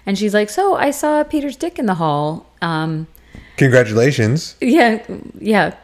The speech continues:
Speaker 1: And she basically gets sent packing. And it's like, "Why is that her fault, number one? Why is that Carrie's fault?" And then the whole discussion is about how single people are a threat to married people.
Speaker 2: Yes.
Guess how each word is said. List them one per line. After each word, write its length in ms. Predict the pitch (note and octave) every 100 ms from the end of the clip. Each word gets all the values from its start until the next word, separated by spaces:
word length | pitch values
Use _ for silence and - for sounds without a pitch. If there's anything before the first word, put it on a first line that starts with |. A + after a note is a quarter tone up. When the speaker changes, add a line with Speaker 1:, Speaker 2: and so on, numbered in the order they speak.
| - - - _
Speaker 1:
And 400 | A3 G3+ G3 G3
she 140 | - F#3+
basically 420 | G3 G3+ A3+ G#3
gets 220 | F#3+ -
sent 260 | - F#3+ -
packing. 600 | G3+ C4 - C#3+ E3 G3
And 100 | G#3
it's 100 | A3
like, 140 | A3
"Why 160 | A3+ F#4+
is 120 | A#4
that 160 | A4+ D4+
her 120 | D4
fault, 400 | - C#3+ D#3 -
number 220 | F#3 E3
one? 400 | E3 D3 B2 E3+ - -
Why 120 | - C#4
is 60 |
that 120 | G4+
Carrie's 300 | - B3 A#3+
fault?" 320 | - - E3+ - _ -
And 200 | G3+ G3+
then 300 | G#3 A3 G#3
the 140 | F3+ F3
whole 240 | - G3+
discussion 520 | F#3+ F3+ - F3 F3+
is 100 | E3
about 420 | D#3 D3+ D3+ D3+ - - -
how 200 | - E3+
single 480 | D#3 - C4 A#3 F3+
people 600 | - C3 C#3 C3+ C#3+ - D#3
are 140 | D3
a 40 |
threat 600 | D3 - E3 D#3 - - - _ -
to 100 | E3+
married 380 | D#3 C#3 D#3+ -
people. 220 | G2+ -
Speaker 2:
Yes. 300 | - - -